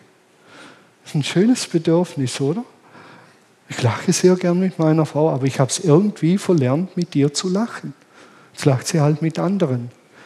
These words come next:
Das Dümmste ist ja, ihr das zu verbieten. Wie bescheuert kann man denn sein? Also war mein Auftrag, Thomas,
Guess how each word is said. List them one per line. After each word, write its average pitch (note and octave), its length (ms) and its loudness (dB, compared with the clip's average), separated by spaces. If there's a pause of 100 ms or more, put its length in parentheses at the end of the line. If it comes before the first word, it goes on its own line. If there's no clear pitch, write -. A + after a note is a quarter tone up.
(300)
Das - 280 -2
Dümmste A3+ 440 4
ist F3 300 2
ja, F3+ 120 4
ihr E3 220 4
das C#3+ 260 0
zu - 160 -6
verbieten. D3+ 640 0
Wie C3 140 -2 (100)
bescheuert G#3+ 640 0
kann D#3 220 -4
man C#3+ 160 0
denn C#3 180 0
sein? C#3 400 -6 (1600)
Also E3 380 4
war E3 120 6
mein C#3+ 320 4
Auftrag, E3 640 2
Thomas, D#3 760 0